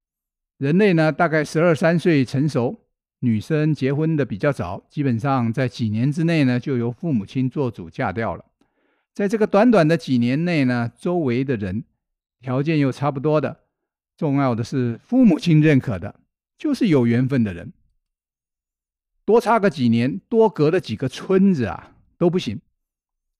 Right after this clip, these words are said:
现在的人呢，要说靠缘分呢，就有点牵强了。我们就以台湾第一次结婚的平均年龄来说，女性呢是三十点四岁，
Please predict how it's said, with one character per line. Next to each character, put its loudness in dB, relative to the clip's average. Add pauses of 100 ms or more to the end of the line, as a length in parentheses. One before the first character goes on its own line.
(200)
现 2
在 4
的 2
人 2
呢， 0
要 -2
说 -2 (220)
靠 -2
缘 0
分 2
呢， -2 (600)
就 -4
有 -2
点 -4
牵 -2
强 -4
了。 -10 (580)
我 -6
们 0
就 2
以 2
台 -2
湾 2
第 -2
一 -2
次 -2
结 0
婚 0
的 0
平 0
均 -2 (440)
年 2
龄 0 (600)
来 -4
说， -4 (420)
女 2
性 2
呢 4
是 -2
三 -2
十 -6
点 -6
四 -6
岁， -4